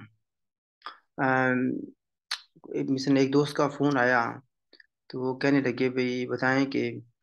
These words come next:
अक्टूबर के महीने में ब्लैक डे मनाए जाते हैं, तो मुझे कह रहे हैं कि आपके नज़दीक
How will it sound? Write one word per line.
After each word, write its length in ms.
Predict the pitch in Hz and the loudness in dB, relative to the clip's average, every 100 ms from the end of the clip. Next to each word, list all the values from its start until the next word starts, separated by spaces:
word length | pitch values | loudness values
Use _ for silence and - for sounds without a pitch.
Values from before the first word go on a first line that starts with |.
| _ _ _ 123 | _ _ _ -4
अक्टूबर 360 | 127 165 165 | 2 4 4
के 140 | 160 151 | 6 6
महीने 280 | 143 131 | 6 6
में 180 | 139 139 | 6 6
ब्लैक 300 | 123 135 139 - - - | 4 2 0 -8 -10 0
डे 220 | 135 143 | 6 6
मनाए 280 | 139 123 131 | 6 2 2
जाते 280 | 127 117 123 | 2 0 -2
हैं, 400 | 120 113 - _ _ | -4 -6 -8 _ _
तो 100 | 139 | 0
मुझे 260 | 131 139 151 | 2 2 2
कह 180 | 151 139 | 4 4
रहे 140 | 139 | 4
हैं 200 | 139 151 | 4 2
कि 380 | 143 127 131 - - - - _ 131 | 2 2 0 -4 -16 -20 -20 _ 2
आपके 340 | 143 143 147 | 2 4 4
नज़दीक 420 | 139 135 127 127 | 4 2 -2 -2